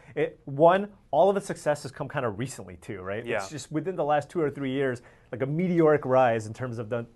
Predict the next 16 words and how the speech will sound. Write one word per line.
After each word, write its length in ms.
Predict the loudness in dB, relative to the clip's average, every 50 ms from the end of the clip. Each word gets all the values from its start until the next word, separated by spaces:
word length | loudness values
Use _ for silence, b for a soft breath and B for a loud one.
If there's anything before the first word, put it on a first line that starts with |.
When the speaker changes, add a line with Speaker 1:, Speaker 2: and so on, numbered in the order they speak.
| _ -10
Speaker 1:
type 220 | -6 -6 -6 -6
of 100 | -8 -12
success 320 | -12 -12 -10 -6 -6 -6 -4
that 140 | -4 -6 -6
he's 160 | -6 -6 -4
had. 240 | -2 -2 -2 -4 -6 b b b
Speaker 2:
Mm-hmm. 120 | -12 -6 -6
Speaker 1:
But 100 | -2 0
yes, 240 | 0 0 0 -2 -4 -2
a 80 | 0 0
win 640 | 0 2 2 2 2 4 2 2 0 -2 -4 -8 -12 _ _ _ _ _ _ _ _ _ _ _ _ _ _ _ _ -8
in 160 | -8 -6 -6 -6 -6 -4
many 180 | -4 -4 -4
people's 340 | -4 -4 -4 -4 -4 -2 -2
eyes 240 | -2 -2 -2 -4 -8
counts 480 | -10 -10 -8 -8 -8 -10 -12 -16 -16